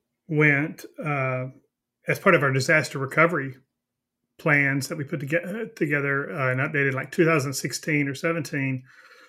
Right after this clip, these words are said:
we went to thin clients. So all of our instances of every desktop was on a server, uh, in another city, acro-, you know, and so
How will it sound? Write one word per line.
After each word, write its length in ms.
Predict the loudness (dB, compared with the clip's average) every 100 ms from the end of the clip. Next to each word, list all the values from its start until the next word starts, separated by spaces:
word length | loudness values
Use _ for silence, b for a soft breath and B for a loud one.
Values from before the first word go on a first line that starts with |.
| b
we 160 | 4 4
went 240 | 6 2
to 140 | 2 -2
thin 300 | 6 6 6
clients. 600 | 2 0 0 -4 -10 -4
So 200 | 0 4
all 180 | 6 4
of 80 | 4
our 380 | 2 2 0 -10 -2
instances 500 | 0 2 2 2 2
of 100 | 4
every 240 | 6 6
desktop 520 | 6 4 4 0 0 0
was 100 | 0
on 140 | 0
a 40 |
server, 600 | 0 4 6 6 2 -2 b b b b -4
uh, 300 | 2 2 4
in 120 | 4
another 280 | 6 4 2
city, 640 | -2 0 2 0 -4 -14 -20
acro-, 220 | -8 -4
you 100 | 0
know, 140 | 2 2
and 240 | 2 2
so 480 | 2 2 2 -2